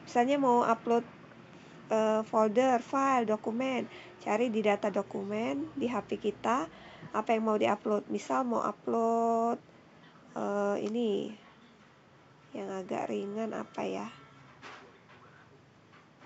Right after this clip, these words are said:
Misal ini, daftar riwayat hidup P tiga K,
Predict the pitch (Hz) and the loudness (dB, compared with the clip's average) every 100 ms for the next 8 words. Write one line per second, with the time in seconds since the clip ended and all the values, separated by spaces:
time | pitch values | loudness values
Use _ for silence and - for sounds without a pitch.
0 | - 226 196 - 226 233 226 - 226 240 | -16 -10 -10 -6 -2 2 2 0 -2 0
1 | 196 262 - - 214 214 214 214 208 247 | -2 -4 -6 -2 0 2 2 0 -2 -4
2 | - 202 208 208 233 | -2 -2 -2 0 -2